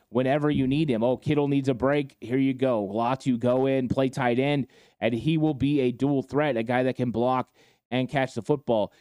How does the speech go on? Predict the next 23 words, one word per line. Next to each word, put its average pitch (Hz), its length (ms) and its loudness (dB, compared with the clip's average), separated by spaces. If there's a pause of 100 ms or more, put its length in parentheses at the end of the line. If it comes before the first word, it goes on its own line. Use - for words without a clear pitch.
It's 92 140 -10
just 127 160 0
right 120 340 0
now 123 460 0
he 120 160 -2
hasn't 123 380 -2
fully 135 320 -2
developed 123 520 -2
in 117 140 -4
the 117 60 -2
blocking 123 480 -2
game, 101 320 -2 (340)
but 123 60 -4
that's 135 200 -2
definitely 135 600 -2
something 131 500 -2
he 135 220 -4
can 120 160 -4
handle. 113 500 -4 (300)
His 120 160 -4
size, 139 540 0
his 123 120 -6
strength, 143 600 -4